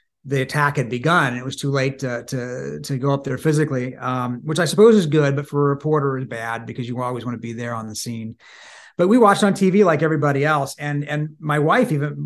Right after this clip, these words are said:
much more than me, had said, you know, this kind of thing was gonna be possible.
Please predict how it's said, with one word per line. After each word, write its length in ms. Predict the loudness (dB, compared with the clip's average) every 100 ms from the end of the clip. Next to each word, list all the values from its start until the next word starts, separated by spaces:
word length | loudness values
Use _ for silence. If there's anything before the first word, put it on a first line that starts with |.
| -10
much 280 | -8 -4 0
more 200 | 2 4
than 160 | 4 2
me, 220 | 2 2
had 200 | 0 -4
said, 420 | -4 -2 -2 -4
you 100 | -6
know, 320 | -4 -4 -6 -10
this 340 | -6 -4 -4 -10
kind 260 | -4 -2
of 80 | 0
thing 160 | 0 0
was 120 | 0
gonna 180 | -2 -4
be 120 | -6
possible. 640 | -4 -4 -2 -4 -6 -10